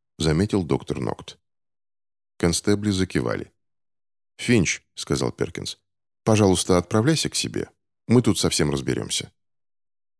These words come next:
Мальчик усомнился в том, что здесь вообще в чем-то можно разобраться, но спорить не стал. Он вышел из квартиры мистера Франки и, не обратив внимания на мистера Поупа,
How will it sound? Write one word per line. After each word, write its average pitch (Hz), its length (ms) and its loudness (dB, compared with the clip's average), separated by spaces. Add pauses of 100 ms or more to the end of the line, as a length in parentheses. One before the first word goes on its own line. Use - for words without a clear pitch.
(240)
Мальчик 87 560 0
усомнился 95 640 2
в - 100 -10
том, 87 180 0
что 80 220 -2
здесь 69 240 -2
вообще 80 400 0
в - 80 -4
чем-то 64 380 -4
можно 69 360 -2
разобраться, 76 680 -2 (200)
но 104 140 2
спорить 107 420 0
не 95 80 -2
стал. - 440 -6 (680)
Он 90 200 6
вышел 82 300 2
из - 200 -4
квартиры 78 420 -2
мистера - 360 -2
Франки 110 520 -2 (280)
и, 131 100 2
не 123 120 6
обратив 104 460 2
внимания 78 640 0
на 69 120 -2
мистера 71 340 -2
Поупа, 101 560 2